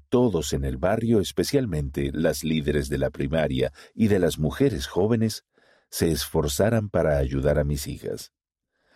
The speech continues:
Aprendí que una de las grandes cosas de la sociedad de socorro es que ofrecen justo eso,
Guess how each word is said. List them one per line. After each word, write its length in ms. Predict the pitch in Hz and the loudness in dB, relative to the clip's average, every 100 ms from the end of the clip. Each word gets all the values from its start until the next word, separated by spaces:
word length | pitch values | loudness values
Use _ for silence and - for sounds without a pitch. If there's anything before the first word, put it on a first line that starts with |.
| - - | -18 -4
Aprendí 540 | - 87 78 76 76 | 0 2 2 2 0
que 160 | 71 76 | 2 2
una 260 | 78 78 | 2 2
de 120 | 73 73 | 2 2
las 160 | 69 | 0
grandes 420 | 85 87 85 80 | 0 0 0 -4
cosas 520 | - 90 82 - 71 - | -2 0 0 0 -4 -2
de 100 | 78 | -2
la 100 | 76 | -2
sociedad 500 | 76 - 76 78 71 | -4 -4 0 0 0
de 140 | 73 | -2
socorro 600 | - 73 82 80 78 73 - - - - | -4 -2 0 2 2 0 -2 -20 -20 -2
es 180 | 110 131 | 0 0
que 160 | - 127 | 2 2
ofrecen 500 | - 113 107 107 95 | 2 0 2 0 0
justo 680 | - 92 92 - 98 87 | -2 0 0 -2 0 2
eso, 520 | 82 71 - - - | 2 0 -2 -6 -8